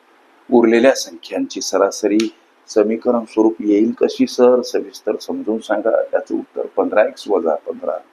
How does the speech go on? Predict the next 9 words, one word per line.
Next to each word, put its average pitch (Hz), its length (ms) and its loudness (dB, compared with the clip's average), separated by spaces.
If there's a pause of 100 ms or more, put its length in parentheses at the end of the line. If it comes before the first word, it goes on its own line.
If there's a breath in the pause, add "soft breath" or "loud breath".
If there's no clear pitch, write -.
(600 soft breath)
भागीला 117 480 2 (140)
एक्स - 400 -8
वजा 92 240 -2 (120)
एक. 87 180 -12 (180)
समजलं 95 460 -2
नसेल, 107 400 0
व्हिडिओ 95 340 -2 (220)
पुन्हा 101 260 -4
पहा. - 300 -6